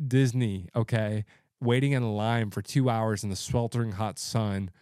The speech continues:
with my wife and maybe, like, a friend. Like, these are situations where, I'm sorry, it's just, like, if you're on a date, it's a great example, and we hear this one all the time. If you're on your phone,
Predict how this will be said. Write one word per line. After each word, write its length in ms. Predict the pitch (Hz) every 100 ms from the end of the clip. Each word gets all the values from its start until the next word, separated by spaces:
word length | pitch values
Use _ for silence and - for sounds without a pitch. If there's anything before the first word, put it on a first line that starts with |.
| _ _
with 120 | 110
my 140 | 107 101
wife 520 | 101 107 110 104 - _ _ _ -
and 160 | 107
maybe, 380 | 110 107 110 107
like, 300 | 98 95 - -
a 80 | 107
friend. 540 | - 113 98 90 87 _ _ _ _ _ _ _
Like, 340 | - 107 101 113
these 220 | 139 214
are 80 | 214
situations 800 | - 156 139 131 131 151 143 123
where, 400 | 117 117 110 110 _ _ _ _
I'm 180 | 123 139
sorry, 440 | 127 - 131 135 131
it's 120 | 113
just, 280 | 123 107 -
like, 260 | 101 101 -
if 160 | 117
you're 120 | 131
on 80 | 131
a 60 | 113
date, 480 | 101 107 120 123 - -
it's 160 | 113
a 60 | 120
great 340 | 113 107 110
example, 420 | 110 107 117 113 113
and 80 |
we 100 | 110
hear 140 | 101 113
this 140 | 104
one 120 | 113
all 180 | - 107
the 120 | 110
time. 260 | 110 104 107
If 140 | - -
you're 120 | 180
on 80 | 226
your 100 | 120
phone, 400 | - 113 135